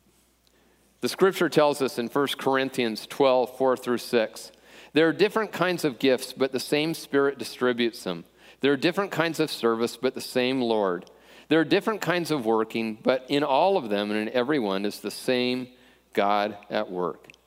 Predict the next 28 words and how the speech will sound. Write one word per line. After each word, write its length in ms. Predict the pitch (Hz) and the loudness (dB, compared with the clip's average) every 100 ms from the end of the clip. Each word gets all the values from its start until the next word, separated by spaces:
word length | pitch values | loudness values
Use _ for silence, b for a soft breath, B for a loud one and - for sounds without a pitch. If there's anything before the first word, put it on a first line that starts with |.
| _ b b b | _ b b b
That 160 | 131 135 | 0 4
God 280 | 165 196 180 | 2 2 0
has 260 | 160 160 | -2 0
an 80 | 156 | 0
assignment 920 | 135 - 147 147 160 120 98 101 - _ b b b b | -2 0 0 2 0 0 -2 -6 -20 _ b b b b
for 180 | - 135 | 0 0
every 380 | 139 143 147 160 | 4 2 2 0
one 280 | 123 120 135 | 2 0 0
of 120 | 101 | -2
us. 340 | 78 - - - _ _ _ _ _ b b b b b | -6 -8 -18 -20 _ _ _ _ _ b b b b b
Yeah, 140 | 139 | 0
I 40 | |
know 140 | 151 156 | 2 0
for 140 | 147 | -2
some 180 | 139 170 | 0 2
of 60 | 170 | 2
you, 160 | 147 | 2
you're 220 | 131 127 | 2 0
thinking, 340 | 123 143 135 139 | 0 -2 0 0
"Well, 220 | 139 139 | 2 4
you 160 | 139 135 | 4 2
know, 160 | 127 | 2
okay, 460 | 127 117 107 110 104 B B B - | 0 2 2 2 -2 B B B -4
uh, 100 | 98 | -2
is 180 | 101 | 0
this 180 | 123 117 | -2 -4
a 60 | 117 | -2
big 340 | 117 120 104 | 0 0 -2